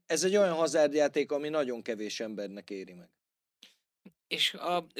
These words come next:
Speaker 2: tényleg filmekben és sorozatokban azért nagyon sok oldalát látjuk ennek az egésznek, de nem tudom, hogy mondjuk mi az, ami, ami, ami bemutatná a, az igazi valóságot. Mert valószínűleg a,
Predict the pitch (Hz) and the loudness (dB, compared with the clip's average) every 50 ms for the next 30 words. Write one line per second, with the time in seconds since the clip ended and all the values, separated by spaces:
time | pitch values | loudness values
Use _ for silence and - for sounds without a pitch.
0 | 185 160 _ 214 226 226 196 - - - - 226 226 196 151 156 151 151 - 165 | -12 -8 _ -6 -2 -2 -2 -4 -4 -2 -2 -2 0 0 -2 -2 -4 -2 -4 -4
1 | 170 165 143 156 - 170 156 - 139 147 151 156 143 143 160 165 160 143 143 - | -4 -6 -6 -6 -6 -8 -6 -6 -8 -8 -8 -8 -6 -6 -6 -4 -4 -4 -4 -6
2 | - 135 - _ _ _ _ _ 156 160 147 131 117 123 123 123 123 131 - - | -6 -8 -12 _ _ _ _ _ -2 -2 -2 -2 -4 -8 -6 -6 -8 -8 -8 -6
3 | 139 117 120 - _ - 240 - - 98 107 117 - _ 127 - 92 104 120 - | -6 -6 -6 -6 _ -18 -12 -10 -10 -10 -10 -12 -16 _ -12 -10 -10 -10 -10 -10
4 | - - - - 107 110 123 - - 131 127 135 131 135 160 180 196 196 202 170 | -10 -10 -10 -10 -10 -14 -12 -8 -6 -4 -4 -4 -4 -4 -4 -4 -4 -2 -2 -2
5 | 160 156 170 165 151 151 151 139 135 - - 165 160 151 139 151 160 160 160 160 | -2 -2 -4 -6 -6 -6 -6 -6 -10 -10 -8 -4 -4 -2 -2 -2 -2 -2 -4 -6
6 | 143 143 147 147 147 143 147 147 - - - 135 139 143 143 139 139 131 - - | -6 -6 -8 -8 -6 -6 -8 -8 -10 -10 -12 -10 -8 -8 -8 -8 -8 -10 -10 -10
7 | 131 135 139 135 151 143 139 139 - 151 131 - _ 143 131 131 131 131 135 139 | -8 -8 -6 -4 -4 -4 -4 -6 -8 -8 -8 -8 _ -6 -4 -4 -2 -2 -2 -4
8 | 127 - 131 131 127 120 107 _ 135 - 151 160 - 147 135 139 127 120 131 123 | -4 -4 -6 -6 -6 -8 -10 _ -10 -8 -8 -4 -4 -4 -4 -4 -4 -6 -6 -6
9 | 101 92 - - - - - - 110 - 139 131 131 160 175 180 185 - - 165 | -6 -6 -8 -8 -8 -8 -10 -14 -16 -10 -10 -8 -4 -2 -2 -2 -2 -2 -2 -4
10 | 151 139 151 139 135 | -4 -4 -4 -6 -6